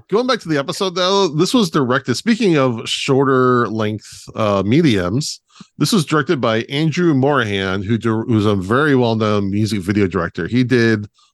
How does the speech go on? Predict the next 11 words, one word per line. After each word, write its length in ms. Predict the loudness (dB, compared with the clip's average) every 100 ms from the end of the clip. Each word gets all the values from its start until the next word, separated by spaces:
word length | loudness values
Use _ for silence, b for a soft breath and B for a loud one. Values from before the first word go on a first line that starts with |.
| _ -2
all 460 | 0 2 2 0
the 120 | 0
big 460 | -2 -2 -2 -4 -8 -14 _
Guns 220 | -6 -2
N' 120 | -2
Roses 360 | 0 0 0 0
music 280 | 0 -2 -2
videos, 460 | -2 0 2 2
November 360 | 0 -2 -2 -2
Rain, 360 | 0 0 0 0
Estranged. 1000 | -4 -2 -2 0 0 -2 -4 -8 -12